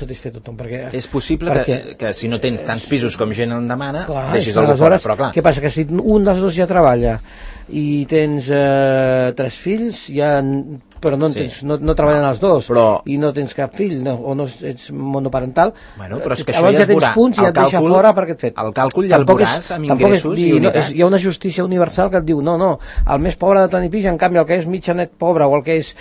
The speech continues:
Speaker 1: que, que està començant a treure el cap, aquest ja no té possibilitats.
Speaker 2: Però justament els barems el que corregeixen és això.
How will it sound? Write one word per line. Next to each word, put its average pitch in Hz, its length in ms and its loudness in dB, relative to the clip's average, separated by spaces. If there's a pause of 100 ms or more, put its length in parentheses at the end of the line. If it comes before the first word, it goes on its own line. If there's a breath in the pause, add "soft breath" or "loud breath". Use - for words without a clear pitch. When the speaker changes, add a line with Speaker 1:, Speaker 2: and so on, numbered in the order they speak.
(280 loud breath)
Speaker 1:
que, 185 160 -4
que 170 120 -2
està 170 200 -2
començant 175 320 0
a - 20 0
treure 175 200 4
el 170 60 -2
cap, 214 200 0
aquest 180 240 -6 (240)
ja 170 140 2
no 170 80 0
té 156 100 -2
possibilitats. 147 720 -2
Speaker 2:
Però 113 160 -8
justament 120 380 -6
els 120 160 -8
barems 113 500 -4
el 107 140 -10
que 101 200 -6
corregeixen 104 560 -8
és 104 60 -8
això. 95 300 -12